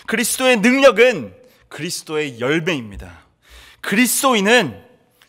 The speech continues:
성령을 통해서 그 성령의 열매를 믿는, 맺는 줄 믿습니다. 그리스도인의 증인은 삶 속에서 성령의 열매를 맺으며 살아갑니다. 이러한 열매가 우리의 삶 가운데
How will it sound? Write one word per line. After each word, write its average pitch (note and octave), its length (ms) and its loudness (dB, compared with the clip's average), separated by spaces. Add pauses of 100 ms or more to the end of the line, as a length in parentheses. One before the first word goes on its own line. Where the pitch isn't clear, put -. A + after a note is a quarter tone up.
성령을 A#3 520 -4
통해서 F3+ 680 -10
그 F3 120 -8
성령의 B3 640 -8
열매를 G#3+ 500 0
믿는, D3+ 480 -10
맺는 E3+ 360 -4
줄 F#3 160 -4
믿습니다. C3+ 680 -10 (520)
그리스도인의 A#3 680 -2
증인은 A3 680 0
삶 B3 260 -6
속에서 F#3 760 -4 (240)
성령의 A#3+ 840 -2
열매를 A#3 540 2
맺으며 D#3 460 -4
살아갑니다. B2+ 840 -6
이러한 G#3+ 460 0
열매가 D#3+ 760 0 (440)
우리의 G3+ 280 -2
삶 B3+ 380 -4
가운데 B2+ 880 -2